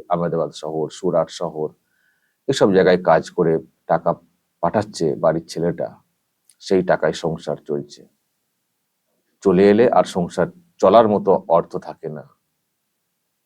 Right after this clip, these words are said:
তাহলে কেন হচ্ছে? যদি দিদির ওই লক্ষ্মীর ভান্ডারেই সবকিছু হয়ে যেত, যদি সত্যিই দিদির রাজ্যে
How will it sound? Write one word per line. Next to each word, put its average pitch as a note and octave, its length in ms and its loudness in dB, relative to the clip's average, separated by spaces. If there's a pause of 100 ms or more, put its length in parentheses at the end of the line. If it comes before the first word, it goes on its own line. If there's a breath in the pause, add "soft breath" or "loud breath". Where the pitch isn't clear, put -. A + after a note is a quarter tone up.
(420)
তাহলে D3+ 240 4
কেন F3 240 4
হচ্ছে? F#2+ 500 0
যদি F#2 220 0
দিদির A#2+ 480 0
ওই G#2 100 2
লক্ষ্মীর A2 440 2
ভান্ডারেই B2 440 2
সবকিছু G#2+ 540 -4
হয়ে G#2 240 2
যেত, F#2 400 -2
যদি G2+ 140 -2
সত্যিই A2 480 -2
দিদির G#2 440 0
রাজ্যে F#2+ 560 2